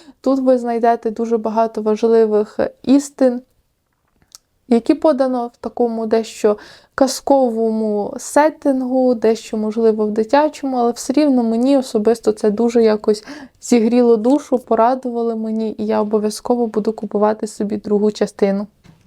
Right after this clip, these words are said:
І останні дві книги — це книги, які належать перу Колін Гувер. Мені здається, про них я також досить часто згадую на каналі, і одна з них — це "Усі твої досконалості". Це теж невеличка історія, в якій розповідається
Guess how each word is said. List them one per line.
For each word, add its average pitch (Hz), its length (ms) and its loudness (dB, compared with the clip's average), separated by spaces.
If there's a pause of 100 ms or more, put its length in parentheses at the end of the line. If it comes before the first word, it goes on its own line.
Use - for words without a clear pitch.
(280)
І 277 120 6
останні 330 460 2
дві 262 220 -2
книги — 302 600 0
це 262 420 2
книги, 285 300 -2
які 254 220 -4
належать 240 580 0
перу 247 300 2
Колін 240 420 0
Гувер. 285 420 0
Мені 247 200 -4
здається, 240 440 -2
про - 200 -4
них 233 220 -4
я 226 80 2
також 226 340 -2
досить 220 400 -2 (420)
часто 254 400 2
згадую 233 540 0
на 226 100 -6
каналі, 294 560 2
і 247 200 -2
одна 247 380 0
з 247 100 -4
них — 262 420 0
це 247 280 2
"Усі 240 360 -2
твої 247 320 0
досконалості". 233 920 0 (340)
Це 302 160 2
теж 277 300 0
невеличка 254 580 0
історія, 302 640 0
в 254 40 0
якій 277 600 0
розповідається 247 960 0